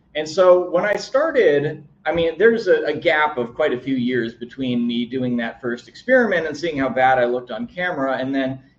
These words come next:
years later starting a YouTube channel. And, uh, you can see my YouTube channel now if you want. If you go back to, like, the oldest videos and see how bad I was at the beginning. Well, what I had done, what I tried to do at the beginning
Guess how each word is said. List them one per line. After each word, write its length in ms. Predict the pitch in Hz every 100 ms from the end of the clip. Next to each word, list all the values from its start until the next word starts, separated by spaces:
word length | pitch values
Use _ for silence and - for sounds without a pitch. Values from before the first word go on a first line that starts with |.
| -
years 360 | 170 165 -
later 320 | 175 208 190 -
starting 460 | - 156 147 135
a 40 | 113
YouTube 460 | 135 - 143 117
channel. 560 | - 120 117 113 120 - _ _ _
And, 340 | 127 131 127
uh, 140 | 131 123 -
you 200 | 151 -
can 160 | 156
see 180 | 143 165
my 160 | 151 131
YouTube 420 | 139 139 135 117
channel 280 | 143 135 110
now 300 | 135 165 -
if 60 | -
you 80 | 113
want. 320 | 139 123 -
If 60 |
you 60 | 120
go 140 | 135
back 260 | 120 135 135
to, 60 | 123
like, 160 | 120
the 120 | 120 -
oldest 440 | 131 139 123 -
videos 580 | 165 165 110 107 110 117
and 120 | 110
see 300 | - 135 123
how 340 | 120 110 - _ _
bad 260 | 123 127 120
I 100 | 110
was 240 | 113 110
at 80 | 104
the 100 | _
beginning. 560 | 117 190 170 135 135 - _ _ _ _ _ _
Well, 520 | 143 156 151 - - _ _ _ _
what 180 | 151 240
I 100 | 269
had 220 | 240 190
done, 340 | 170 180 180 175
what 160 | 185 247
I 200 | 294 -
tried 440 | - 202 190 214
to 40 | 175
do 240 | 160 165
at 80 | 156
the 60 | 131
beginning 800 | 117 110 143 175 110 98 101